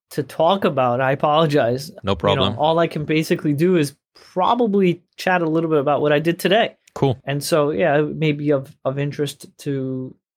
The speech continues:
Speaker 1: our listeners. A few weeks ago, actually, uh, Andrew Chen, uh, the founder of three sixteen, reached out to Dariush soon after one of our episodes. Uh, and he, he invited me, uh,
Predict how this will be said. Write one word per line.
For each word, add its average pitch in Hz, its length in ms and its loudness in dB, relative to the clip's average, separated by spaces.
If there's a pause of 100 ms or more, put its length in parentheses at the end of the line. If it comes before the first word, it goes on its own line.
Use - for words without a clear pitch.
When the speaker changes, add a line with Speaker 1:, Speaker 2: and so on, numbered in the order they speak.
(120)
Speaker 1:
our 131 160 0
listeners. 143 640 -4 (120)
A 160 40 -4
few 196 180 2
weeks 202 260 2
ago, 180 260 2
actually, 160 500 0
uh, 139 140 2
Andrew 160 380 2
Chen, 175 460 0
uh, 139 380 2
the 143 140 -2
founder 156 500 2
of 139 240 0 (220)
three 165 180 -2
sixteen, 160 520 -4
reached 147 320 -6
out 156 180 0
to 151 100 -6
Dariush 151 800 -2
soon 277 280 0
after 220 260 2
one 202 120 2
of 185 120 2
our 180 100 4
episodes. 156 640 0 (600)
Uh, 139 260 2
and 147 200 -2
he, 156 420 -2
he 147 200 -8 (140)
invited 156 480 2
me, 170 480 2
uh, 135 320 0